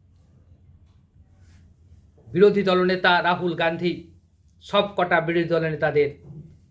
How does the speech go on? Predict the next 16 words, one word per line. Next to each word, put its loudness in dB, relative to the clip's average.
বৈঠকে -4
ডেকেছেন। -12
এই 0
বৈঠক 4
থেকেই 0
সিদ্ধান্ত -4
হবে 2
স্পেশাল 2
ইনটেনসিভ -4
রিভিশন -2
নিয়ে -4
কোন 0
পথে 0
এগোতে -2
চলেছে -4
বিরোধীরা। -10